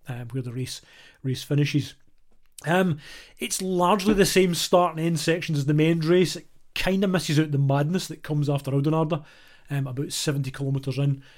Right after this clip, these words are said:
Um, but it's a, it's a cracking day out. Um, we'll talk about winners in a minute. We'll talk a little bit about the men's race. It's the seventy-ninth edition of the men's race, two hundred two kilometres, twelve Hellingen, nine sectors of cobbles.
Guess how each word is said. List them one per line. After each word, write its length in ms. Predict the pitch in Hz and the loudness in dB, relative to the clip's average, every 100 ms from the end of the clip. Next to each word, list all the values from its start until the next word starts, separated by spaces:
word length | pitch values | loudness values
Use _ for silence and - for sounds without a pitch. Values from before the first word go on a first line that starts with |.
| - | -8
Um, 240 | 139 135 - - | -4 -4 -6 -4
but 260 | 185 185 - | 6 6 4
it's 240 | - 151 180 | -6 -6 -4
a, 120 | 175 | -8
it's 160 | 233 151 | -8 -4
a 100 | 147 131 - _ _ - - - | -4 -4 -20 _ _ -20 -20 -8
cracking 320 | 170 160 151 | -4 -2 0
day 180 | 143 147 | 4 6
out. 220 | 170 196 - - - - - | 6 4 -6 -18 -18 -18 0
Um, 680 | 220 254 262 254 254 220 196 _ _ - - - - _ | 6 8 8 6 4 0 -8 _ _ -20 -20 -20 -20 _
we'll 160 | 262 202 | -4 -2
talk 220 | 165 208 | 0 0
about 160 | 151 143 | 2 2
winners 240 | 135 135 | 4 2
in 40 | 127 | 2
a 20 | |
minute. 180 | 156 226 | 0 -2
We'll 80 | |
talk 220 | 165 208 160 | -4 -4 0
a 40 | |
little 140 | 170 | 0
bit 100 | 185 | 2
about 140 | 214 190 | 0 2
the 40 | |
men's 260 | 190 262 226 | 4 4 6
race. 260 | 190 - | 4 4
It's 200 | - 202 | -4 -10
the 120 | - 170 | -6 -6
seventy-ninth 760 | - 165 156 165 202 - - - | -2 -2 0 0 0 -4 -14 -6
edition 380 | 151 156 - 147 | -2 -2 -2 -2
of 200 | 151 135 | -2 0
the 80 | 135 | 2
men's 320 | 143 147 127 | 2 2 2
race, 240 | 156 185 | 0 0
two 140 | - 190 | -2 0
hundred 220 | 151 139 | 0 -2
two 180 | - 151 | -4 0
kilometres, 520 | 151 156 151 160 147 - - - - - - - - - | 2 2 2 0 -2 -12 -20 -20 -20 -20 -20 -20 -18 2
twelve 240 | 190 190 | 6 8
Hellingen, 560 | 147 185 180 170 165 139 | 10 8 8 6 4 0
nine 240 | 139 156 | 2 2
sectors 340 | 143 151 151 135 | 2 0 0 -2
of 140 | 127 | -2
cobbles. 560 | - 151 143 127 117 | 4 6 6 0 -4